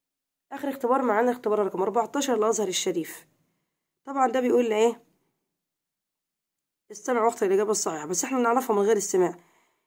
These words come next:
Listen and choose. هبة نقط إن ألكسندريا. هبة يعني شيء،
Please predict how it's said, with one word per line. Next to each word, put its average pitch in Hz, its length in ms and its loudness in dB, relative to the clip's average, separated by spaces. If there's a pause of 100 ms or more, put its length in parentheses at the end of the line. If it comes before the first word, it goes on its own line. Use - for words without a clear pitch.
(160)
Listen 247 140 -6
and 214 280 0
choose. 175 420 0
هبة 247 180 6
نقط 240 280 4
إن 226 120 6
ألكسندريا. 170 680 2 (460)
هبة 311 280 2
يعني 196 260 4
شيء، 175 360 0